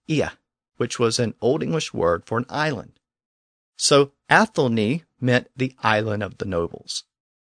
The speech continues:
And some scholars think the island was called that because the Wessex nobles often visited there, and perhaps even maintained a royal estate there. And that might explain why Alfred was so familiar with the area. And it might also explain why he was able to avoid capture during his time there.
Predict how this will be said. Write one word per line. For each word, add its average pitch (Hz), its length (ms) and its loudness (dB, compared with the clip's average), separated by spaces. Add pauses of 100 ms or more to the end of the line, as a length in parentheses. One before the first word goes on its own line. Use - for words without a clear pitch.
(140)
And 147 180 0
some 294 220 2
scholars 127 400 0
think 131 160 -2
the 107 120 -2
island 104 280 0
was 101 140 -6
called 254 340 -2
that - 340 -6
because 113 340 -6
the 113 100 -6
Wessex 123 500 -2
nobles 113 400 -2
often 110 400 -8
visited 151 460 -6
there, 60 260 -8 (180)
and 175 120 -6
perhaps 196 420 -2
even 123 240 -2
maintained 101 540 -4
a 107 40 -6
royal 101 360 -4
estate - 420 -2
there. 55 320 -12 (760)
And 127 120 0
that 220 140 4
might 220 160 2
explain 120 420 -2
why 120 100 2
Alfred 113 380 -4
was - 120 -6
so 117 220 0
familiar 135 580 -2
with 90 140 -4
the 104 140 -2
area. 107 340 0 (760)
And 120 80 -4
it - 60 -2
might 113 160 0
also 175 260 2
explain 120 400 0
why 117 120 2
he 123 80 -2
was 113 140 -4
able 110 180 -2
to 110 160 -4
avoid 101 300 -8
capture - 540 -4
during 87 280 -6
his - 120 -12
time 117 380 -2
there. - 280 -14